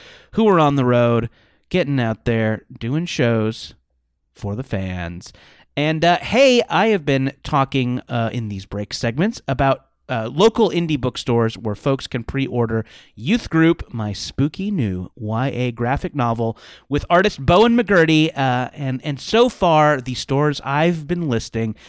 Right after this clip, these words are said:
have been in the continental United States. Well, now we're gonna do a little something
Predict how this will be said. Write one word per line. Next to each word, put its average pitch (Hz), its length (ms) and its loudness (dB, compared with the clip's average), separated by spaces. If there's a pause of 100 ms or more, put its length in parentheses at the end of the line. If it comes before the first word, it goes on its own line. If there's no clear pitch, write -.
(200)
have 123 160 -6
been 123 380 -4 (760)
in 123 140 -6
the 110 60 -6
continental 143 580 -2
United 180 460 -2
States. - 560 -10 (720)
Well, 110 100 -8
now 139 540 -2 (560)
we're - 100 -4
gonna 104 220 -6
do 101 200 -6
a 104 60 -6
little 110 240 -4
something 156 640 -4